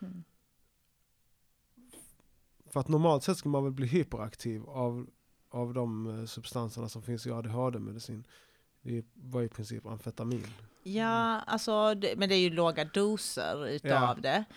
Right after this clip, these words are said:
Speaker 3: Och sen brukar man oftast trappa upp de medicinerna.
Speaker 2: Okej.
Speaker 3: Så är det ju. Eh, men jag vet ju att, eh,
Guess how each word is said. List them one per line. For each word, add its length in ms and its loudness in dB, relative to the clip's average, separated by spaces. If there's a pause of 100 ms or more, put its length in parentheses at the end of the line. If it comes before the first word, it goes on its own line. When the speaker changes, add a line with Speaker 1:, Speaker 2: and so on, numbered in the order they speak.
(160)
Speaker 3:
Och 180 0
sen 240 4
brukar 260 -2
man 120 -2
oftast 280 -4
trappa 400 -4
upp 200 -8
de 160 -8
medicinerna. 680 -12 (260)
Speaker 2:
Okej. 280 -6
Speaker 3:
Så 120 -10
är 100 -8
det 60 -8
ju. 120 -8 (580)
Eh, 340 -2
men 380 0
jag 240 0
vet 480 -2
ju 280 -2
att, 440 -4
eh, 580 -4